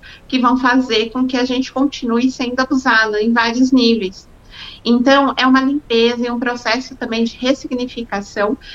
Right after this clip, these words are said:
e empoderamento. Principalmente, eu atendo mais mulheres, eh, que são, a gente, né, já tem uma decorrência aí do padr-, patriarcado, do machismo, que tá imerso na sociedade.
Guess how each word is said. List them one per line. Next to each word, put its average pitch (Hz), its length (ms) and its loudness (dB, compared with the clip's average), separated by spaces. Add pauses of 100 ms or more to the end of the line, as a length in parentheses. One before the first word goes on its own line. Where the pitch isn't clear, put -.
(260)
e 262 220 4 (300)
empoderamento. 277 1040 2 (340)
Principalmente, 247 960 -2
eu 240 60 2
atendo 262 340 2
mais 254 260 2
mulheres, 226 680 2 (360)
eh, 202 360 4
que 262 120 -2
são, 262 360 2
a 226 100 2
gente, 254 420 0 (460)
né, 208 640 -2
já 208 160 -2
tem 226 180 -2
uma 233 140 0
decorrência 220 640 0
aí 208 220 0
do 214 100 -4
padr-, 208 380 -2 (160)
patriarcado, 196 1120 -2
do 190 280 -4
machismo, 208 1000 -2 (300)
que 311 100 0
tá 269 260 0
imerso 214 460 0
na 202 100 -2
sociedade. 196 760 -8